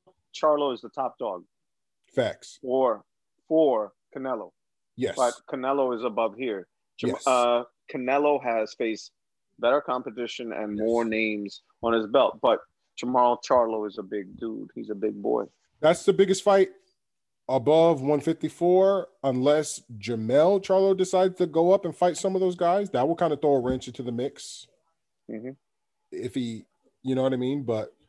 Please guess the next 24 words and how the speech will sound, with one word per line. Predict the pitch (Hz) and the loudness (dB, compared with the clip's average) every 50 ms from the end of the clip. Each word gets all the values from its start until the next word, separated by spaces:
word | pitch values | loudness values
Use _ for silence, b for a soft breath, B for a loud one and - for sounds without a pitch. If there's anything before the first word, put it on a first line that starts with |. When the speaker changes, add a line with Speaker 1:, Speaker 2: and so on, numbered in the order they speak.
| _ _ _ _ _ _ _ _ _ _ _ _ _ _ _ _ _ _ _ _ - | _ _ _ _ _ _ _ _ _ _ _ _ _ _ _ _ _ _ _ _ 0
Speaker 1:
Let's, | 147 170 - - | 0 0 0 -2
Speaker 2:
I | - - | -2 0
Speaker 1:
let's | 151 156 170 160 | 2 2 2 2
go | 156 175 175 | 2 0 4
back | 156 160 160 160 151 - - | 6 6 6 6 4 0 0
to | 160 151 143 123 - | 0 0 0 0 -4
making | 123 123 139 135 - 139 120 120 | -4 -4 -4 -2 -2 -6 -6 -4
money, | 123 135 151 139 110 90 82 - _ _ _ _ _ _ _ | -2 -2 -2 -2 -4 -8 -12 -18 _ _ _ _ _ _ _
you | 123 120 | -2 0
know? | 127 135 151 - _ _ _ _ _ - | 0 -2 -2 -4 _ _ _ _ _ 2
Speaker 2:
Yeah, | - 190 190 190 202 | 4 4 6 6 4
yeah. | 202 | 4
Speaker 1:
So | 170 180 175 143 120 110 110 151 _ _ _ _ _ _ _ _ _ _ _ _ _ _ _ _ _ _ _ _ | 6 6 6 6 4 2 -2 -8 _ _ _ _ _ _ _ _ _ _ _ _ _ _ _ _ _ _ _ _
all | - 143 160 180 185 | 4 4 4 4 2
these, | 165 - 143 - - _ _ _ _ _ _ _ _ _ | 0 -6 -8 -10 -16 _ _ _ _ _ _ _ _ _
all | 135 147 165 170 | -4 -4 -4 -4
these | 143 156 147 131 _ _ | -6 -10 -12 -12 _ _
P | - 151 | -12 -10
B | 123 131 123 | -8 -10 -10
C | - - 127 - | -10 -12 -12 -4
fighters | - 123 117 110 107 107 107 | -2 -2 -2 -2 -4 -8 -10
are | 104 | -10
making | 104 107 104 - - 101 101 | -10 -10 -10 -10 -10 -10 -10
money, | - - - | -10 -12 -14